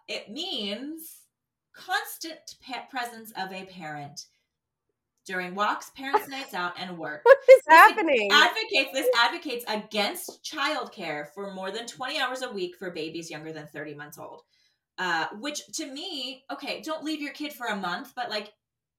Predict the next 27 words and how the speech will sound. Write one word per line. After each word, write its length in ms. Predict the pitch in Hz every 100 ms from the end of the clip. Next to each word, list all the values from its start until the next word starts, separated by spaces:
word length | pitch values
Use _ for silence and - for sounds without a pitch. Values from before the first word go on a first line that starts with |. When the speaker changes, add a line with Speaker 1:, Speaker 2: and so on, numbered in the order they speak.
| _ -
Speaker 1:
when 200 | 247 240
they're 200 | 302 269
younger 280 | 240 269
than 200 | 269 262
thirty 240 | 214 208 233
months 240 | 208 208
old 220 | 185 208
is 80 | 240
when 120 | 202 196
you 120 | 202
need 160 | 190 202
time 240 | 180 180
to 60 | 214
yourself 380 | 220 - - 160 - _ 175 156
the 220 | 202 226 240
absolute 1120 | - - 262 262 175 160 160 - 185 180 175
most. 540 | 165 156 - - - -
Like, 220 | 196 185 - -
Speaker 2:
Who 180 | - 453
wrote 320 | 254 208 381 -
this 240 | 123 -
list? 540 | - - - - - - _ _
Speaker 1:
It's, 260 | 208 214 -
uh, 160 | 208 190
Doctor 420 | 196 185 - 170
Sh-, 160 | - 190
uh, 920 | 175 165 165 160 160 160 160 160